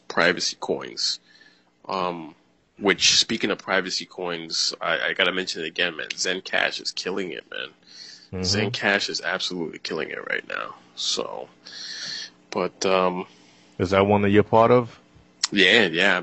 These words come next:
Speaker 1: I've been holding
Speaker 2: Yeah.
Speaker 1: Zencash for a while. I've been holding Zencash for a long time. Um, actually, right when they, um, right when they forked off into Zencash, I've been holding. So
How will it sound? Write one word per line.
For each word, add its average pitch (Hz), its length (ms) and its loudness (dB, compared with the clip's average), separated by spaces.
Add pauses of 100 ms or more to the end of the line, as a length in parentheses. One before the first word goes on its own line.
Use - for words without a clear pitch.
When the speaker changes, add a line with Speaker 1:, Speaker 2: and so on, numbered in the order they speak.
Speaker 1:
I've 92 120 -2
been 107 120 -4
holding 113 220 -4
Speaker 2:
Yeah. 95 60 -6
Speaker 1:
Zencash 92 500 0
for - 140 -6
a 67 60 -12
while. 71 440 -2 (220)
I've - 80 -20
been 85 100 -14
holding 82 240 -10
Zencash 82 380 -6
for - 140 -12
a 71 300 -18
long 73 200 -12
time. 82 360 -6 (840)
Um, 78 440 -12
actually, 98 340 4
right 92 260 2
when 92 220 -4
they, 87 540 0 (180)
um, 82 380 -8 (1500)
right 95 120 0
when 101 120 -6
they 95 80 2
forked - 380 -4
off 113 220 2
into - 160 -14
Zencash, - 840 -6
I've - 80 -12
been - 100 -16
holding. - 340 -14 (920)
So 62 800 -4